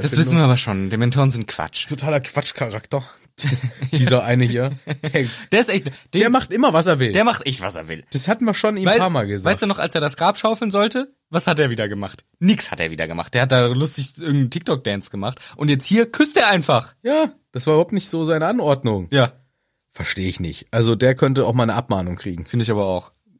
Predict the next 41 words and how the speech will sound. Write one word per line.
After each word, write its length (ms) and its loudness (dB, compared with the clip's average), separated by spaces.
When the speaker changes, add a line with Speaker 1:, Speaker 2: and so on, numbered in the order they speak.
Speaker 1:
Ja, 200 -4
kleine 220 -2
Sch-, 140 -6
oder 160 -2
Strafarbeit. 1000 -2
Speaker 2:
Genau, 280 -4
er 140 -2
muss 240 2
in 200 -4
einen 80 2
Raum, 460 2
wo 440 -6
nur 420 4
traurige 400 2
Leute 320 -10
sind. 340 -20
Speaker 1:
<laughs> 60 -10
Ja. 500 2
Speaker 2:
Und 160 -4
darf 180 2
kein 260 2
Glück 220 -2
absaugen. 540 -6
Speaker 1:
Als 200 0
Strafe. 640 -2
Speaker 2:
Ja. 200 -4
Speaker 1:
Da 80 -10
ist 100 -4
er 100 4
doch 140 0
in 100 -2
Azkaban 440 0
eigentlich 140 0
schon 100 -2
ganz 140 -4
gut 100 0
aufgehoben. 500 -2
Speaker 2:
<laughs> 60 2
Ja, 240 2
ja. 240 0
Speaker 1:
<laughs> 220 -4